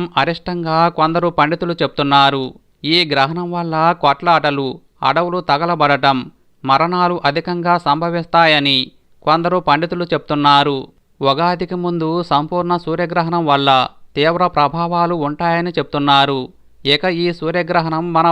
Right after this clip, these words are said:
భారతదేశంలో మాత్రం కనిపించదు. ఇది మన భారత కాలమానం ప్రకారం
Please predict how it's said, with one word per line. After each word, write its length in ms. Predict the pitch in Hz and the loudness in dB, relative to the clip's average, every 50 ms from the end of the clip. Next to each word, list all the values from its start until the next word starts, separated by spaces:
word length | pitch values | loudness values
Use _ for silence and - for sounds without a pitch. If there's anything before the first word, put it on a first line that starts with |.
| 165 151 135 | 0 2 2
భారతదేశంలో 800 | 131 143 165 170 170 175 165 175 175 165 - 175 170 165 170 165 156 143 | 2 2 0 -2 -6 -6 -6 -6 -6 -6 -8 -8 -4 -2 -2 -2 0 2
మాత్రం 280 | 143 156 - 170 175 175 | 0 0 0 -2 -6 -4
కనిపించదు. 680 | 165 - 143 143 143 - 143 139 - 143 139 139 143 139 135 - - - - - - - - 139 | -2 -2 -2 -2 -2 -4 -4 0 0 0 0 2 0 -2 -4 -6 -12 -18 -20 -20 -14 -6 -2 -2
ఇది 140 | 151 156 180 185 185 | 0 0 0 -2 -2
మన 120 | 175 180 180 165 131 135 | -2 -2 -2 -2 0 2
భారత 300 | 135 151 170 170 165 185 175 170 - | 2 2 2 0 -2 -4 -4 0 2
కాలమానం 560 | 139 139 151 170 170 175 175 175 175 175 170 - | 2 2 2 0 -2 -4 -4 -4 -4 -4 -2 0
ప్రకారం 440 | 151 143 - 143 135 135 135 135 131 | 0 0 2 4 4 4 4 2 0